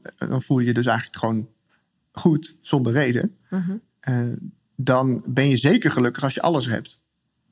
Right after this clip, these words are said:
Speaker 1: En, en dan ben je er, maar dan ben je er niet van afhankelijk.
Speaker 2: Ja.
Speaker 1: En dus als je alleen maar gelukkig bent omdat je in een mooi huis woont of in een mooie auto rijdt of in een, eh,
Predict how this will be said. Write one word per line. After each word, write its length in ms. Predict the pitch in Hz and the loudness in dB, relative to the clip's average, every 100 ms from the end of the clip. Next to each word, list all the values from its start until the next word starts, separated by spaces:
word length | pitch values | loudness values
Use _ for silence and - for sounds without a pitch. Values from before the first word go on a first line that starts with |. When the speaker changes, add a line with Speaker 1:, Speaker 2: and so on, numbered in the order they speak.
| _ _ _ _ _ _ _ | _ _ _ _ _ _ _
Speaker 1:
En, 320 | - 127 123 - _ _ | -2 0 0 -6 _ _
en 140 | - 123 | -2 0
dan 120 | 135 | 2
ben 100 | 135 | 2
je 60 | 139 | 4
er, 60 | |
maar 100 | 131 | 2
dan 100 | 131 | 2
ben 80 | 135 | 2
je 60 | 131 | 4
er 60 | |
niet 160 | 156 165 | 4 4
van 100 | 156 | 0
afhankelijk. 640 | 139 135 151 113 60 - _ _ _ _ _ | 0 0 0 -2 -4 -10 _ _ _ _ _
Speaker 2:
Ja. 320 | 160 151 147 _ _ | -12 -10 -12 _ _
Speaker 1:
En 100 | 143 | -2
dus 140 | 135 | 0
als 140 | 131 120 | -2 -2
je 60 | |
alleen 260 | - 127 135 | 0 2 2
maar 120 | 127 | 0
gelukkig 320 | 131 - - - | 0 -2 -2 -2
bent 220 | 123 120 | -2 0
omdat 220 | 117 120 | -2 -2
je 100 | 120 | -2
in 120 | 120 | 0
een 100 | 120 120 | 0 0
mooi 200 | 117 117 | 0 -2
huis 280 | 117 120 | 0 0
woont 280 | 120 113 110 | 0 -2 -2
of 60 | 117 | -2
in 60 | 113 | -2
een 60 | |
mooie 200 | 117 113 | 0 -2
auto 300 | - 120 120 | -2 -4 -2
rijdt 360 | 117 113 107 110 | -2 0 -2 -4
of 140 | 107 | -6
in 120 | 113 | -4
een, 260 | 110 110 113 | -2 -4 -6
eh, 240 | - 110 | -6 -6